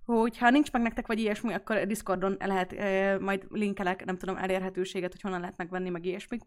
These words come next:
Úgyhogy... Úgyhogy, ja, ja, azt érdemes. Meg ott a Discordon amúgy is lehet a, az olvasó sarokszobában kibeszélni a dolgokat,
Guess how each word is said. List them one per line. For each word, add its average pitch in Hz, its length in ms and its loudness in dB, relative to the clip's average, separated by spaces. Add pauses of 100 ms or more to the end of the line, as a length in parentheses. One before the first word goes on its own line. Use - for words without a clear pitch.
(1160)
Úgyhogy... 180 1000 2 (760)
Úgyhogy, 196 460 2
ja, 196 120 6
ja, 180 200 6
azt - 320 0
érdemes. 190 380 4
Meg 226 140 4
ott 285 220 10
a - 40 6
Discordon 226 380 4
amúgy 196 220 -2
is 180 100 -10
lehet 180 200 2
a, 190 220 4
az 202 100 -2
olvasó 190 320 0
sarokszobában 180 680 -2
kibeszélni 180 440 -4
a 180 60 -2
dolgokat, 190 460 -2